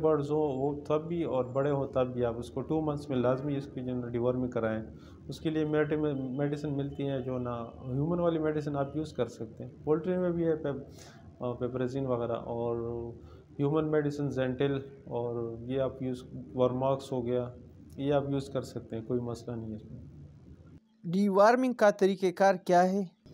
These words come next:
Speaker 1: इसका procedure तो उस, ये है कि आप एक time कराएंगे ये, क्योंकि continuous job, जिस तरह हम बाकी medicine देते हैं दो तीन दिन के लिए ना,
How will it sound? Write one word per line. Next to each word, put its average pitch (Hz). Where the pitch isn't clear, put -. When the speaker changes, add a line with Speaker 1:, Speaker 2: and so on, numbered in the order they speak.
Speaker 1:
इसका -
procedure 220
तो 208
उस, 147
ये 160
है 185
कि 180
आप 165
एक 175
time 139
कराएंगे 120
ये, 113
क्योंकि 156
continuous 156
job, 143
जिस 151
तरह 151
हम 147
बाकी 139
medicine 156
देते 147
हैं 143
दो 139
तीन 139
दिन 135
के 123
लिए 117
ना, 131